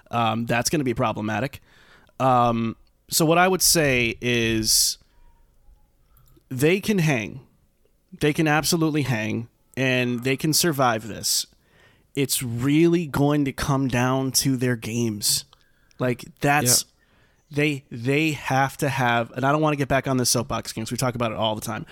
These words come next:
Speaker 1: But they
Speaker 2: <laughs>
Speaker 1: have to put out shit that people wanna buy this console for.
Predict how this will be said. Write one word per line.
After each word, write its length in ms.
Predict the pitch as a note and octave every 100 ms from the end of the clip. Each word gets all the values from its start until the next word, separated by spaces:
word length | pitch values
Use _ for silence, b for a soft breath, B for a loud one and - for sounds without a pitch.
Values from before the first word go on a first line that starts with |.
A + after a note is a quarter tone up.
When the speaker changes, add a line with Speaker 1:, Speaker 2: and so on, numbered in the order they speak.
| B -
Speaker 1:
But 220 | C3 -
they 160 | G#3+ E3
Speaker 2:
<laughs> 120 | A3+
Speaker 1:
have 460 | - D3+ D#3 D3+
to 200 | - D#3+
put 280 | C#3 - D3+
out 260 | C3+ B2+ B2
shit 460 | - - B2+ B2+
that 160 | - C3
people 380 | - B2+ C#3+ B2+
wanna 240 | A#2+ C3
buy 200 | A#2+ A2+
this 140 | B2 C3+
console 480 | - D#3+ F3+ E3+ C#3
for. 380 | - G#2+ D#2+